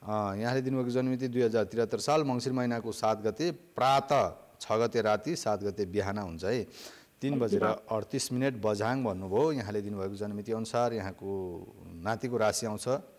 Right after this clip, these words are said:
Speaker 1: सिंह राशि,
Speaker 2: सिंह।
Speaker 1: मघा
Speaker 2: हजुर।
Speaker 1: नक्षत्र, तृतीय चरण, मुबाट नाम, लग्न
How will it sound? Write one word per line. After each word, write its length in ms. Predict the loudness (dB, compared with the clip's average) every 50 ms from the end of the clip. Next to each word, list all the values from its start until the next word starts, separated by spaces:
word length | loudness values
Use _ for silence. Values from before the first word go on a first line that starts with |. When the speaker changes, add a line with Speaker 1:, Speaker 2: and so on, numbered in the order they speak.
| -20 _ _ _ -20 _ _ -8
Speaker 1:
सिंह 280 | -4 -2 0 2 2 4
राशि, 220 | 4 4 4 4
Speaker 2:
सिंह। 200 | 4 2 0 -2 -6 -12 -20 -20 _ _ -12
Speaker 1:
मघा 340 | -4 -2 0 2 4 4 4
Speaker 2:
हजुर। 140 | 4 4 4
Speaker 1:
नक्षत्र, 400 | 2 2 0 2 4 4 4 4
तृतीय 340 | 4 0 -4 -2 0 0 0
चरण, 300 | 0 0 0 0 0 -2
मुबाट 440 | -2 -2 0 0 2 2 4 4
नाम, 420 | 2 2 0 0 0 0 0 -2 -6 -12 -18 -20 _ _ _ _ _ _ _ _ _ -14 -6
लग्न 520 | 0 2 2 2 2 2 0 0 0 -2